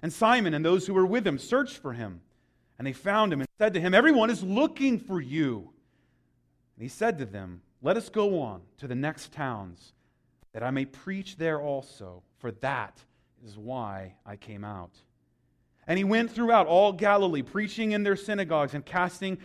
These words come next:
out demons. And a leper came to him, imploring him, and kneeling said to him, "If you will, you can make me clean." Moved with pity, he stretched out his hand and touched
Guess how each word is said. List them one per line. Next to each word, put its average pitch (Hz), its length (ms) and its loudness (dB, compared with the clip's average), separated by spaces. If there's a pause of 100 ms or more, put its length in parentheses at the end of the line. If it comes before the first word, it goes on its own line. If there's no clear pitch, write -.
(160)
out 160 320 -4
demons. 165 760 -4 (920)
And 285 80 0
a - 20 4
leper 294 340 6
came 190 280 -2
to 156 100 -8
him, 170 160 0
imploring 214 520 2
him, 160 180 0
and 170 120 0
kneeling 220 460 -2 (320)
said 220 420 2
to 185 120 -2
him, 165 260 0 (160)
"If 202 160 -2
you 277 140 8
will, 247 440 6
you 254 400 4
can 190 300 0
make 226 300 -2
me 196 160 0
clean." 190 720 -4 (1400)
Moved 160 400 -8
with 156 220 -10
pity, 117 220 -10
he 101 160 -18
stretched - 520 -6
out 139 120 -6
his 131 160 -10
hand 110 300 -12 (280)
and 101 140 -14 (100)
touched - 600 -14